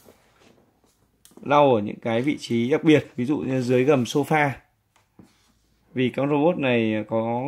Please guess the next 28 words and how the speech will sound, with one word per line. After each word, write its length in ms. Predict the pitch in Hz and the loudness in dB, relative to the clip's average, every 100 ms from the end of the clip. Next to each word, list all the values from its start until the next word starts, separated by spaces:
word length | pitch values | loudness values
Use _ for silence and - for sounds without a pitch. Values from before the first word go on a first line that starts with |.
| 160 | -4
chiều 200 | 147 110 | -4 -2
cao 200 | 135 127 127 | -2 -2 -2
chỉ 120 | 110 | -2
năm 180 | 117 131 | -2 -2
phẩy 160 | 131 | -2
bảy 200 | 107 107 | -2 -4
xăng 180 | 101 127 | -4 -6
ti 80 | 120 | -2
mét 260 | 135 156 - - | 0 0 -4 -8
nên 180 | 117 | -4
nó 100 | 117 | -4
sẽ 160 | 113 123 | -4 -2
rất 120 | 160 170 | -2 -2
phù 120 | 127 | -2
hợp 220 | 120 101 | -2 -4
lau 200 | 117 117 | -2 -2
những 100 | 113 | -4
cái 80 | 127 | -6
vị 120 | 127 | -8
trí 160 | 101 110 | -6 -4
như 80 | 120 | 0
vậy. 180 | 131 - _ _ _ _ _ _ _ - _ _ _ _ _ - | -2 -2 _ _ _ _ _ _ _ -20 _ _ _ _ _ -8
Thứ 80 | |
hai 320 | 139 160 156 143 | -4 0 2 2
là 380 | 135 123 117 113 - _ | 2 0 0 -4 -8 _
cái 120 | 123 | -10
tính 180 | 127 127 | -6 -4
năng, 420 | 143 143 135 131 | -2 -2 -4 -8